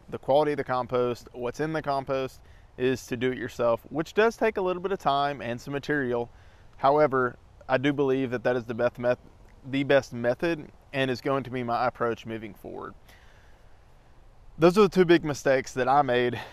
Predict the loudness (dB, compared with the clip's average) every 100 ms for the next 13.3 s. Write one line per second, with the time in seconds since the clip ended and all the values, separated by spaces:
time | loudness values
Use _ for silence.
0 | -8 -6 0 0 0 -2 -4 -8 -14 -16
1 | -20 -12 -6 -2 0 2 0 0 0 -2
2 | 0 2 2 0 -2 -2 -4 -2 -4 -4
3 | -4 -2 0 -2 -4 -4 -2 0 0 0
4 | 0 -2 -8 -16 -16 -4 -2 0 0 -2
5 | 0 0 0 -2 -8 -14 -16 -16 -6 0
6 | 2 2 2 0 -6 -4 -4 -2 0 0
7 | -2 -4 -6 -4 -4 -4 -8 -10 -18 -18
8 | -10 0 0 0 -4 -4 -6 -4 -2 -2
9 | -4 -6 -6 -8 -10 -18 -20 -20 -20 -20
10 | -20 -18 -16 -12 0 4 4 2 0 0
11 | 0 2 2 2 2 0 0 0 -2 -4
12 | -6 -6 -6 -2 0 2 2 2 2 -2
13 | -4 -4 -6